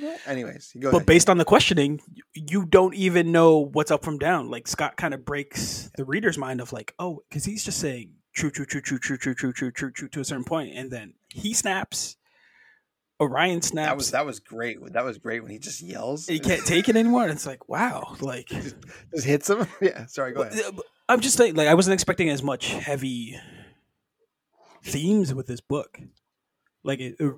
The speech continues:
Speaker 2: it really
Speaker 1: Yeah.
Speaker 2: rocks you to your core, and then they, they put a heart in it, and even that heart rocks you a little more, 'cause then they all have something to lose, and you're like, "No." <laughs> Like, I was not, like, I just wanted this to be something, like, in and out, but,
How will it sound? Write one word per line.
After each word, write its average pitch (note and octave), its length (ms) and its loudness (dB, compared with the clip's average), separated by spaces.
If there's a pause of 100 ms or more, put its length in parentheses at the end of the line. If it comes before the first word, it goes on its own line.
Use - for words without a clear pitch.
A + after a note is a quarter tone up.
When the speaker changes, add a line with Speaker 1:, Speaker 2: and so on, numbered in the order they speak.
(100)
Speaker 2:
it C#3 120 -6
really G3+ 180 4
Speaker 1:
Yeah. D#3 80 -6
Speaker 2:
rocks D3 260 2
you E3 60 -6
to - 100 0
your C3+ 100 0
core, F3+ 340 -4 (100)
and D#3 160 2
then D3+ 120 2
they, C#3 380 -2 (140)
they D3+ 120 -4
put E3+ 160 2
a C#3+ 40 4
heart D#3+ 260 8
in F3+ 80 6
it, A3+ 160 0 (120)
and F3 120 0
even F#3+ 200 2
that F3 160 8
heart G3+ 300 2 (180)
rocks C#3+ 240 -2
you D#3 60 2
a D3 40 0
little D3 160 2
more, F3 240 0
'cause D#3+ 220 -6
then D3 120 -2
they C#3+ 120 0
all C#3+ 160 -2
have D3+ 120 -8
something C#3+ 240 -8
to B2+ 60 -6
lose, D#3 240 -2
and F3+ 60 -2
you're C3+ 80 -4
like, A#2+ 120 -16 (380)
"No." F3 300 12 (220)
<laughs> - 200 2
Like, C#3+ 220 6
I C3 80 -6
was D3 200 -6
not, D3+ 220 -8
like, D#3+ 200 2
I C3 280 0
just D#3+ 160 -8
wanted D#3 260 0
this D3+ 160 0
to D3 100 -2
be C#3 160 -8
something, C#3 440 -8
like, A#2 200 -14
in D3+ 160 -2
and C3+ 100 0
out, C#3+ 220 -2 (140)
but, - 220 -6